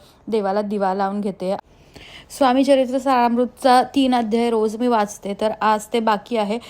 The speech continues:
Mostly जेव्हा मला, अ, नॉनव्हेज खायचं नसतं किंवा नॉनव्हेज बनवायचं नसतं, त्या दिवशी मी, अ,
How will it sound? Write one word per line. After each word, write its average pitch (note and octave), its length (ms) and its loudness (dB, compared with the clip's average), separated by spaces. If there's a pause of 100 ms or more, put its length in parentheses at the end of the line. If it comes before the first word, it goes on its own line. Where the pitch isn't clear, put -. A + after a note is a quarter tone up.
(180)
Mostly C4+ 360 2
जेव्हा B3+ 360 2
मला, C4 400 4
अ, A3+ 320 0
नॉनव्हेज A3 640 0
खायचं A3 400 -2
नसतं G3 280 -8
किंवा G3 180 -8
नॉनव्हेज G3 360 -4
बनवायचं G#3+ 580 0
नसतं, G3 360 -6 (380)
त्या A#3 140 4
दिवशी A#3+ 360 -4
मी, A#3+ 420 0
अ, G3+ 280 0